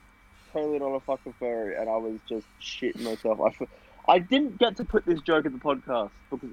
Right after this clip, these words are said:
it's a really good joke, right? I was talking to, um, one of my,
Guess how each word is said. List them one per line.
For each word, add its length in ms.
it's 100
a 40
really 260
good 260
joke, 320
right? 240
I 80
was 220
talking 520
to, 340
um, 560
one 280
of 160
my, 320